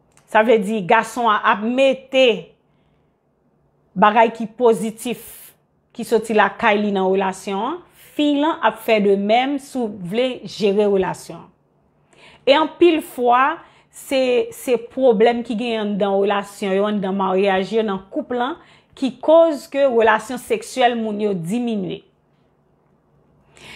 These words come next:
E gen anpil moun ki rete avèk patnè yo, madanm yo, mari yo, paske timoun yo la toujou. Men lè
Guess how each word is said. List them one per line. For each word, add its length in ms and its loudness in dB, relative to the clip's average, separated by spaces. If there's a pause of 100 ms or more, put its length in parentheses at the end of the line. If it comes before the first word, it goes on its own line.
(160)
E 80 4
gen 240 2
anpil 320 6
moun 480 -4
ki 240 -6
rete 400 2
avèk 380 2
patnè 420 -2
yo, 160 0
madanm 480 -4
yo, 80 -2
mari 520 -2
yo, 260 -2 (680)
paske 600 -4
timoun 680 0
yo 200 0
la 320 0
toujou. 600 -10 (2000)
Men 240 -2
lè 80 4